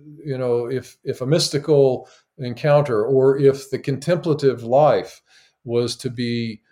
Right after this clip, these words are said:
um, judged as, as genuine,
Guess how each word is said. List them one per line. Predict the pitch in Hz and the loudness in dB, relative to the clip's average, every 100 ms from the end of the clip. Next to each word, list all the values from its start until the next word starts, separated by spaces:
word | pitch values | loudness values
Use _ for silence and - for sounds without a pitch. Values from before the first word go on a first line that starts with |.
| _ _ _ _ | _ _ _ _
um, | 120 113 110 107 101 104 - _ _ - 120 | -10 -4 -2 -4 -8 -14 -20 _ _ -12 -10
judged | 113 123 120 - | -2 -2 -2 -6
as, | 120 113 104 - - _ | -6 -6 -8 -12 -16 _
as | 127 113 104 - | -10 -8 -10 -12
genuine, | - 135 160 120 95 92 | -4 -2 -2 -4 -6 -10